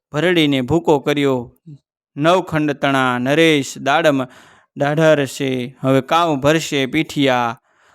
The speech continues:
વાહ ગઢવા વાહ, ભલે થઈ જાય બાપલા." ડાયરો આખો ગોઠણભેર થઈને પડકાર કરવા લાગ્યો.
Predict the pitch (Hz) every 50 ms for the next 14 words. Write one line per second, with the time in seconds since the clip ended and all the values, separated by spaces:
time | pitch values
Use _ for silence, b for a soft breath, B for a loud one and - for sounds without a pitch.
0 | _ _ _ - 139 156 190 214 202 180 170 160 160 160 156 156 160 156 151 147
1 | 147 143 139 135 131 131 127 123 135 143 147 139 120 107 - _ _ - 143 175
2 | 208 190 - 160 156 147 139 139 147 143 139 139 131 123 123 160 139 143 143 156
3 | - 151 135 127 127 120 123 _ _ - 147 139 151 170 185 180 170 151 143 139
4 | 147 151 - 175 151 135 127 b b b b - 147 156 180 202 247 277 254 180
5 | 151 147 139 131 - 151 151 147 147 135 120 - 139 - - 180 220 254 302 330
6 | 339 330 - 170 147 139 135 131 131 131 127 123 127 127 123 123